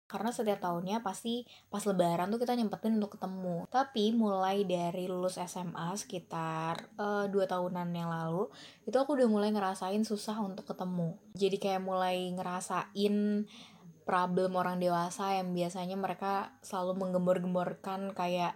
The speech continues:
"Aduh, sekarang tuh kita nggak ada waktu nih buat ngumpul, semuanya tuh udah sibuk sama kerjaan, sibuk sama keluarga," gitu.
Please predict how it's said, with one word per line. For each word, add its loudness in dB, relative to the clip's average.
"Aduh, 2
sekarang 0
tuh 2
kita -4
nggak 0
ada 4
waktu -4
nih -2
buat 4
ngumpul, 4
semuanya -2
tuh -2
udah 4
sibuk 2
sama -4
kerjaan, 2
sibuk 0
sama -2
keluarga," 4
gitu. -2